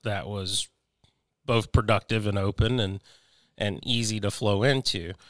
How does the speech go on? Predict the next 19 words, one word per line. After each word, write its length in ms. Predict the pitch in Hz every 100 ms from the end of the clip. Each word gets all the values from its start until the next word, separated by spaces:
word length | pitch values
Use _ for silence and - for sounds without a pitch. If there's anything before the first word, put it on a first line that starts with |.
| - - _
Um, 580 | 107 104 101 98 - - - _ _ _
you 120 | 151
know, 260 | 147 175 - -
I 140 | - 120
kept 280 | 165 143
things 320 | - 151 143 139
loose. 520 | 165 135 - - - -
I'm 340 | 113 113 113 120 -
sarcastic 1000 | - 113 104 - 120 127 - 135 127 - -
and, 480 | 107 95 95 90 -
you 140 | - 104
know, 80 |
I 120 | - 113
cut 200 | - 123
up 160 | 127 120
and 120 | 101
joke, 420 | 107 120 120 117
and 440 | 104 95 92 90 - - - - - - - _ _ _ _
I, 280 | - 95